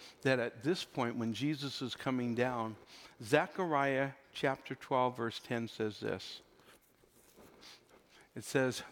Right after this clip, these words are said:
"And I will pour out on the house of David and on the inhabitants of Jerusalem the spirit of grace and supplication, and they will look upon me whom they pierced.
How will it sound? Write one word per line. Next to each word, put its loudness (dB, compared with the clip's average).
"And 2
I 4
will 4
pour 4
out -2
on 0
the 4
house 0
of 2
David 4
and 2
on 2
the 2
inhabitants 0
of 0
Jerusalem -2
the -4
spirit -2
of -6
grace 0
and 0
supplication, -4
and 2
they 4
will 4
look 2
upon 0
me 4
whom 0
they 4
pierced. -6